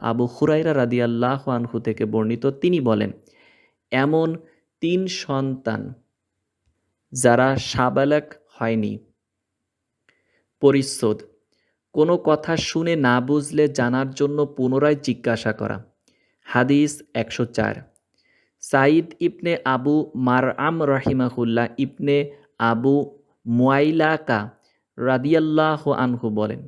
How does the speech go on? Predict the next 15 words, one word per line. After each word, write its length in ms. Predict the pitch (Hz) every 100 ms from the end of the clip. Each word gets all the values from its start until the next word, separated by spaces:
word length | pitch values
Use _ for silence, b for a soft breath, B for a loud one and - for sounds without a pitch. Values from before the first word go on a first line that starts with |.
| -
নবী 260 | 127 160
করিম 280 | 175 - 156
সাল্লাল্লাহু 640 | 139 127 127 131 143 - 143
আলাইহি 220 | 131 123
ওয়াসাল্লামের 580 | 120 - 117 113 117 113
সহধর্মিনী 1000 | - 127 131 - 165 151 147 147 147 147
আয়েশা 360 | 117 127 127 143
রাদিয়াল্লাহু 840 | 131 127 131 127 131 143 143 147
আনহা 500 | - 127 117 107 117 - b b b
কোনো 220 | - 160 165
কথা 320 | 151 151 156
শুনে 340 | - 147 151
বুঝতে 460 | 135 123 123 - 160
না 160 | 139
পারলে 460 | 120 117 110 110 -